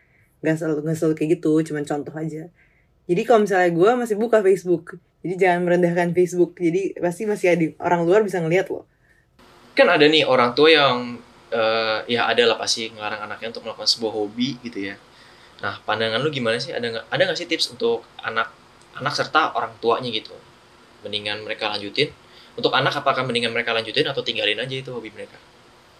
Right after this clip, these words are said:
Speaker 1: Kalau gue ya,
Speaker 2: Hmm.
Speaker 1: gue sih kayak tadi gue bilang ya, walaupun bu-, bokap nyokap gue kayak terkesan jahat ya, realistik aja. Ya realistis aja gitu menurut gue.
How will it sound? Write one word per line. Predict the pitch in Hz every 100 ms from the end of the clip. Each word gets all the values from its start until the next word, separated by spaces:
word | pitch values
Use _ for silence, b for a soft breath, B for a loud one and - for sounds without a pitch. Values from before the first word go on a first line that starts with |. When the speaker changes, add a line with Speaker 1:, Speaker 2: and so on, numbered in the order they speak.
| _ - _ _ - _ - _ _ _ _ _ -
Speaker 1:
Kalau | 214 196 185
gue | 175 190 196
ya, | 170 170 180 - -
Speaker 2:
Hmm. | 113 139
Speaker 1:
gue | 180
sih | 180 233 233
kayak | 185 185
tadi | 180 180
gue | 165
bilang | 156 185 180
ya, | 156 135 - -
walaupun | 175 170 175 170 135 - - - 165
bu-, | 170 170 - _ -
bokap | 180 180
nyokap | 175 175
gue | 165 170
kayak | 175 175
terkesan | 165 170 156
jahat | 151 190
ya, | 170 143 - -
realistik | 165 156 160 - 156
aja. | 170 175 175 B -
Ya | 196 196
realistis | 196 202 226 214
aja | - 233 226
gitu | 165 170
menurut | 165 156 -
gue. | 147